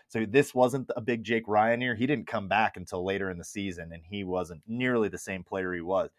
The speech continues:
But I freaking love Jake Ryan. He's absolute chaotic energy. So he was one of my favorite players on this defense. Um, other guys, Frank Clark, Willie Henry, Ryan Glasgow.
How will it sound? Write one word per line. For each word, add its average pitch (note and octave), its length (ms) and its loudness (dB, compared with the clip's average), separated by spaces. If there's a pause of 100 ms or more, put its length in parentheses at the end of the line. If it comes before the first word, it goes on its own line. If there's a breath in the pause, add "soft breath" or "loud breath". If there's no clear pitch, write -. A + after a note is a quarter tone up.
(240 soft breath)
But B2 60 2
I C#3+ 120 6 (100)
freaking G2+ 300 -6
love F2+ 220 -2
Jake E2 240 -10
Ryan. E2 320 -8
He's G#2 240 -14
absolute A#2+ 480 0
chaotic G2+ 420 0
energy. E2+ 480 -8 (300 soft breath)
So G2+ 160 -2
he B2+ 100 4
was A2+ 160 2
one G#2 140 2
of G2 40 0
my G2 120 -2
favorite F2 300 -6
players F2+ 340 -2
on F2+ 80 -4
this E2+ 160 -12
defense. F2 560 -8
Um, F2 320 -2
other B2 180 0
guys, A2 400 4 (200)
Frank B2 220 0
Clark, G2+ 460 0 (300)
Willie A2+ 260 0
Henry, F2+ 440 -4
Ryan F#2 300 -2
Glasgow. E2 560 -2